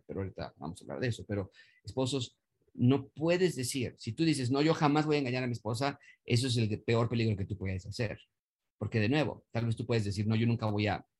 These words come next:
salir con otra mujer", pero en tu mente tú ya cometiste adulterio en múltiples ocasiones. Es lo que el Señor Jesucristo enseña en Mateo cinco. Este, que hay-, había, los hombres de ese momento estaban muy enorgullecidos porque no cometían adulterio,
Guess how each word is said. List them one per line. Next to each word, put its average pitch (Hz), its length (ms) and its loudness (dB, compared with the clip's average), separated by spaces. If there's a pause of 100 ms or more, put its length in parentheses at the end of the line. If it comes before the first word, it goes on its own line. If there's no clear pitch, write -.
salir 101 340 -4
con 98 140 -4
otra 101 200 -2
mujer", - 500 -2
pero 104 140 -2
en 101 120 0
tu 113 120 0
mente 123 300 2
tú 120 160 -8
ya 110 180 -2
cometiste 101 420 -4
adulterio 101 440 -4 (280)
en 113 160 4
múltiples 120 680 6
ocasiones. 120 540 -4
Es 113 60 -4
lo 127 80 -4
que 127 60 -4
el 117 40 -8
Señor 123 160 -4
Jesucristo 117 420 -8
enseña 123 220 -6
en 113 80 0
Mateo 107 240 -4
cinco. - 420 -14 (520)
Este, 62 340 -6
que - 160 -6
hay-, 87 120 0
había, 104 280 2
los 107 200 -2
hombres 117 200 2
de 110 80 0
ese 110 140 2
momento 104 340 0
estaban 104 280 -2
muy 104 160 2
enorgullecidos 95 600 -4
porque 98 220 -12
no 104 240 -2
cometían 92 360 -6
adulterio, 104 460 -2